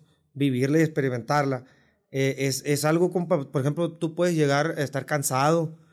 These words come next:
de andar amanecido, sin dormir, sin lo que sea, con un montón de problemas, lo que sea, y,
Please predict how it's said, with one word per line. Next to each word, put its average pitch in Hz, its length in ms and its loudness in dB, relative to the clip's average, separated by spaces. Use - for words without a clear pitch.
de 139 80 -2
andar 135 180 0
amanecido, 143 640 2
sin 131 220 -6
dormir, 135 500 0
sin 151 220 -4
lo 135 100 -4
que 127 100 -6
sea, 147 460 2
con 143 160 0
un 139 360 -2
montón 147 400 -2
de 151 80 0
problemas, 147 680 -2
lo 135 80 -6
que 127 100 -6
sea, 170 480 -2
y, 151 220 -2